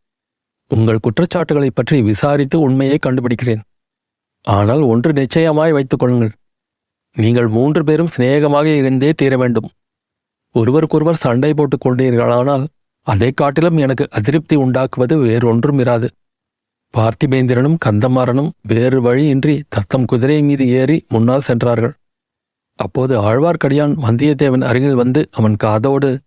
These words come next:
"அப்பனே, நீ வெகு கெட்டிக்காரனாகிவிட்டாய். பொய்யும் சொல்லாமல் உண்மையையும் வெளியிடாமல் வெகு சாமர்த்தியமாய் பேசி தப்பித்து கொண்டாய்" என்றான். அப்போதுதான் ஆதித்த கரிகாலன் பார்வை அங்கு வந்த ஆழ்வார்க்கடியான் மீது விழுந்தது.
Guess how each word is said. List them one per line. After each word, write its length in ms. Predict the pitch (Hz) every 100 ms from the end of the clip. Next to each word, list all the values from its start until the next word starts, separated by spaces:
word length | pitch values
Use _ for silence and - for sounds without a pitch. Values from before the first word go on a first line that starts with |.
| _ _ _ _ _ _ _
"அப்பனே, 400 | - - 101 107 131 _ _ _
நீ 220 | - 120 107
வெகு 260 | 101 107
கெட்டிக்காரனாகிவிட்டாய். 1160 | 170 151 185 165 160 151 143 139 131 123 123 151 - _ _ _ _ _ _ _
பொய்யும் 400 | 113 101 117 165
சொல்லாமல் 580 | 160 143 147 147 165 -
உண்மையையும் 640 | 123 104 127 143 151 160
வெளியிடாமல் 520 | 143 143 147 139 147 160 _ -
வெகு 300 | 120 107 170
சாமர்த்தியமாய் 720 | - 139 156 151 160 151 165 160
பேசி 320 | 143 147 165
தப்பித்து 380 | - 139 151 139
கொண்டாய்" 320 | 135 127 127 - _
என்றான். 380 | - 117 117 151 _ _ _ _ _ _ _ -
அப்போதுதான் 640 | 98 - 127 135 143 156
ஆதித்த 340 | 123 123 156 165
கரிகாலன் 460 | 147 139 131 127
பார்வை 340 | 117 123 131 143
அங்கு 260 | 117 113
வந்த 260 | 113 135 147 -
ஆழ்வார்க்கடியான் 680 | 110 120 156 - 131 127 120
மீது 200 | 123 147
விழுந்தது. 380 | 135 120 117